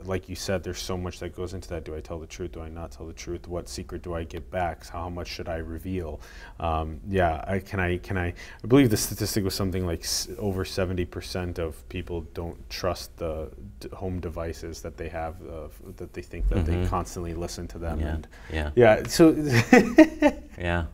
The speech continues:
Speaker 2: yeah,
Speaker 1: Yeah,
Speaker 2: yeah.
Speaker 1: the
Speaker 2: We have human relationships with these non-human things, you know, and, um, and, and they continue to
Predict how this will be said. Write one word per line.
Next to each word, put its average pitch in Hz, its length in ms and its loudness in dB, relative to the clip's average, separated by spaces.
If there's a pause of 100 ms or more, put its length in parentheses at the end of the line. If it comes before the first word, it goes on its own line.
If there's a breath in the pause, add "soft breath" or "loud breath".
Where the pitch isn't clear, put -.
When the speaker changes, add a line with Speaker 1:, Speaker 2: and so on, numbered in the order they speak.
(160)
Speaker 2:
yeah, 92 340 6 (100)
Speaker 1:
Yeah, 131 180 12
Speaker 2:
yeah. 87 220 8
Speaker 1:
the 117 80 4
Speaker 2:
We 127 100 8
have 143 240 10
human 143 220 2
relationships 110 520 6
with 85 120 2
these 85 160 0
non-human 80 440 0
things, 78 440 -6
you 67 80 -8
know, 80 240 0 (420 loud breath)
and, 85 380 6
um, 78 460 4 (100)
and, 82 360 0
and 92 160 2
they 92 120 4
continue 92 580 0
to 80 580 -2